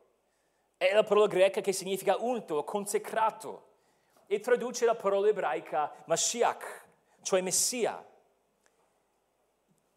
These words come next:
Il Messia doveva essere ebreo, da Israele, un giudeo. Doveva essere un profeta di Israele, un re di Israele,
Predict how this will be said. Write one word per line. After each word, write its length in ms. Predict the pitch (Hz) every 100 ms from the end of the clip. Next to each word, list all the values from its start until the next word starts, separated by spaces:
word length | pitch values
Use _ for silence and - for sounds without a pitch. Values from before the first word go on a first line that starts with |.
| _ _ _ _ _ _ _ _ _ _ _ _ _ _ _
Il 140 | 240
Messia 380 | 254 - - 311
doveva 340 | 262 226 240
essere 400 | 240 - 226 196
ebreo, 680 | 190 180 202 226 208 117 - - _ _ _ _ _ _ _ _ _ _ _
da 200 | - 208
Israele, 720 | 220 - 214 220 233 170 101 -
un 100 | 196
giudeo. 800 | 220 226 254 185 101 - - _ _ _ _ _ _ _ _ _ _ _ _ _ _ _
Doveva 260 | 220 269 262
essere 240 | 262 240
un 120 | 240
profeta 560 | 226 226 226 262 254 202
di 140 | -
Israele, 480 | 220 202 185 160 135
un 160 | 175 196
re 300 | 202 254 240
di 100 | 170
Israele, 600 | 190 165 139 117 95 -